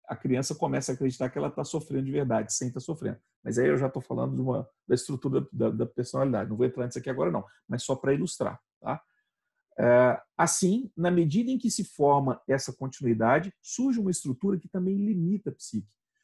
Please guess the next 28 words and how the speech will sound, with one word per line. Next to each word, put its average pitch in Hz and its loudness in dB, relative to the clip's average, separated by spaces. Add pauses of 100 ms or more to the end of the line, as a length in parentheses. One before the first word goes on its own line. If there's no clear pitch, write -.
(160)
Porque 139 -2
da 143 4
gama 220 4
total, 127 4
do 127 2
cem - -4
por 233 -10
cento 170 -6
da 143 0
experiência 147 0
sensível 151 -2
que 135 -6
a 123 -4
criança 123 -6
teve, 143 4 (540)
ela 151 6
começa 180 4
a, - 0
a 160 -4
podar 147 6 (100)
e 147 4
a 135 6
descartar 170 -2 (380)
aquilo 208 2
que - 2
não 208 2
tá 202 -4
funcionando. 147 -2